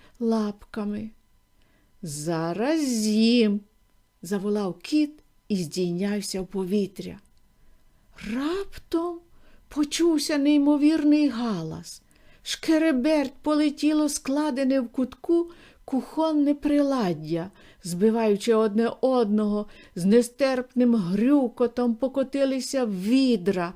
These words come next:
та попадали тарілки. Наляканий кіт, заверещавши, піджав хвіст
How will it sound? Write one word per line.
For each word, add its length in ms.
та 100
попадали 920
тарілки. 880
Наляканий 760
кіт, 500
заверещавши, 1200
піджав 520
хвіст 680